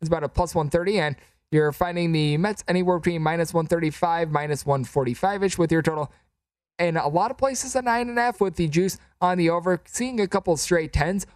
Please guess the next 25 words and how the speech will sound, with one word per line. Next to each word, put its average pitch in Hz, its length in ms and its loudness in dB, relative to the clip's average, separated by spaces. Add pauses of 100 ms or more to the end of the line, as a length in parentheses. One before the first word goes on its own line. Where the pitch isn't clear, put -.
(140)
wind 170 180 0
up 165 80 0
popping 170 380 -2
up 160 160 -2
as 139 180 0
well, 160 180 0
but 147 200 -2 (320)
this 175 180 -4
is 180 80 4
a 147 300 4
spot 170 320 -2
where 156 340 2
I 143 80 2
think 165 220 0
it's 156 120 -2
gonna 160 200 0
be 151 120 2
intriguing 147 380 0
to 135 80 0
see 160 140 2
how 135 160 0
both 139 240 0
of 139 80 0
these 123 180 2
bullpens 139 480 -2